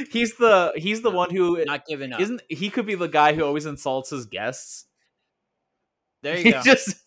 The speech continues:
Speaker 2: There you go.
Speaker 1: just like,
Speaker 2: There you go.
Speaker 1: "Hi, how may I serve you with a smile, you piece of shit?" <laughs>
Speaker 2: <laughs>
Speaker 1: "It's fucking raw, eat it." <laughs>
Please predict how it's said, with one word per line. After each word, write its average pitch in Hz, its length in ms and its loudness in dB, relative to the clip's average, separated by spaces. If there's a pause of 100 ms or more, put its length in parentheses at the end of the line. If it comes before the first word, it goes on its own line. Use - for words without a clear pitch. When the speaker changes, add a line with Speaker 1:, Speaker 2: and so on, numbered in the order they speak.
Speaker 2:
There - 180 -2
you - 80 2
go. 226 300 -10 (120)
Speaker 1:
just 285 180 0
like, 262 160 8
Speaker 2:
There 117 140 -8
you - 80 -16
go. - 160 -14
Speaker 1:
"Hi, 220 340 4
how 208 220 6
may 190 200 6
I 170 40 2
serve 180 360 0
you 156 120 -4
with 147 160 0
a 135 40 -6
smile, 143 420 2
you 127 160 -2
piece 135 280 -8
of 127 80 -12
shit?" - 520 -4 (280)
<laughs> - 920 -8 (140)
Speaker 2:
<laughs> - 600 -20
Speaker 1:
"It's 262 320 0
fucking 285 880 4
raw, 285 560 10
eat 277 360 4
it." 247 300 6
<laughs> - 40 -20